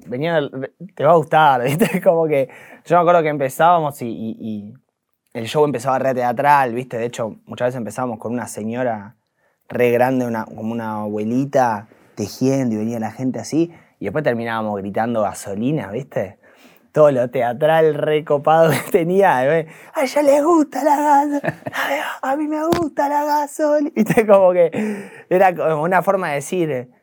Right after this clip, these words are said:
"Es imposible que te quedes afuera de esto", ¿viste? De hecho, hacíamos eso, ¿viste? Cuando yo toqué en el Lollapalooza, yo entro a tocar en el Lollapalooza diez días antes del Lollapalooza, no de que anuncien la line-up. Yo no estaba anunciado.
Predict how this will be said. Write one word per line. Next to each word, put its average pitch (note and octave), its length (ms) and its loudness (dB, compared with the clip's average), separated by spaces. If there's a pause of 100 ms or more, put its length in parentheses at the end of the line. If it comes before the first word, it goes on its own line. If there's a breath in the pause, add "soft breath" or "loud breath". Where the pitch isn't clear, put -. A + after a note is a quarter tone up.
(120)
"Es - 200 -6
imposible F#3+ 560 0
que D3+ 80 -2
te C#3+ 100 -4
quedes G3 240 -2
afuera F#3 340 2
de D3+ 160 4
esto", - 320 0
¿viste? B2+ 440 0 (360 soft breath)
De F3+ 120 2
hecho, E3+ 340 2 (640)
hacíamos E3 380 0
eso, F3 180 2
¿viste? D3 200 -2
Cuando B2+ 220 -4
yo D#3+ 80 -4
toqué D#3+ 120 0
en D#3+ 60 -2
el D#3 80 -2
Lollapalooza, D3+ 680 0
yo - 160 -10
entro D3+ 180 -4
a B2+ 60 -4
tocar D3 220 0
en C#3 100 -6
el C3+ 80 -6
Lollapalooza D3 760 -4 (1700 soft breath)
diez D#3+ 240 2
días E3+ 240 2
antes F#3 320 0
del E3 220 4
Lollapalooza, C#3 600 2
no D3 160 -2
de D#3 80 4
que B2+ 80 -4
anuncien B2+ 420 -6
la A2 80 -8
line-up. A2 200 -8
Yo E3 140 -8
no D3+ 60 -4
estaba C#3+ 220 -2
anunciado. B2 580 -6